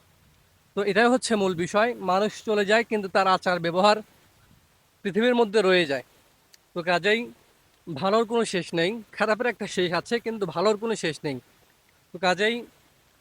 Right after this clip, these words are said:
জিন্দগির মধ্যে আমার আপনার আল্লাহ তাআলা যা রেখেছেন, আমি আপনি তাই পাবো, এর থেকে এক চুলও বেশি কি পাওয়ার কোনো ক্ষমতা আমার আপনার নেই। তো কাজেই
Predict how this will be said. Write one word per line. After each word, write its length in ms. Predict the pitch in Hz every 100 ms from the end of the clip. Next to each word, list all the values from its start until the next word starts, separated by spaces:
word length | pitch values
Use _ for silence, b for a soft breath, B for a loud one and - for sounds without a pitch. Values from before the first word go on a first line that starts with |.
| _ _ -
জিন্দগির 420 | 170 208 208 214
মধ্যে 440 | 214 185 240 202 226 - _ _ _ _
আমার 320 | 175 185 208
আপনার 340 | 196 185 214 202
আল্লাহ 220 | 185 185
তাআলা 220 | 190 202
যা 220 | 170 185
রেখেছেন, 480 | 202 190 214 - 240
আমি 240 | 202 202 226
আপনি 220 | 233 233
তাই 300 | 185 175 226
পাবো, 260 | 226 196
এর 120 | 202 214 -
থেকে 200 | 233 247
এক 160 | 233 - _ -
চুলও 280 | 247 262
বেশি 340 | 254 208 - 247
কি 200 | 233 196
পাওয়ার 340 | - 196 220
কোনো 180 | 202 226
ক্ষমতা 360 | - 202 202 185
আমার 160 | 190
আপনার 220 | 185 185
নেই। 260 | 156 160 131 - _ _ _ _ _ _ _
তো 80 | 180
কাজেই 460 | 190 185 214 240